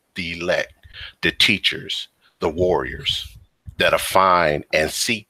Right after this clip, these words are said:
the truth, seeking, asking, and knocking. That's what the elect do.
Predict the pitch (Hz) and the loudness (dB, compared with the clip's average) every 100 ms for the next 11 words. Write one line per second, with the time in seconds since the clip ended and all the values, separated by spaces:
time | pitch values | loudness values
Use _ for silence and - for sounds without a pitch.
0 | - 80 - 76 67 - - - 120 107 | -12 -2 0 -2 -2 0 0 0 -2 0
1 | - 107 107 104 - - - - 90 95 | 2 2 2 -2 -14 -20 -20 -4 2 2
2 | 92 - - 90 92 - - 73 80 87 | 2 0 0 0 0 -6 -8 -4 0 0
3 | - - - - - - - _ 98 101 | 0 -8 -16 -16 -16 -16 -16 _ 0 0
4 | - - - 104 95 90 85 82 85 82 | 0 -4 -2 -2 -2 -6 -8 -4 -2 -2
5 | - - 76 69 | -4 -8 -8 -8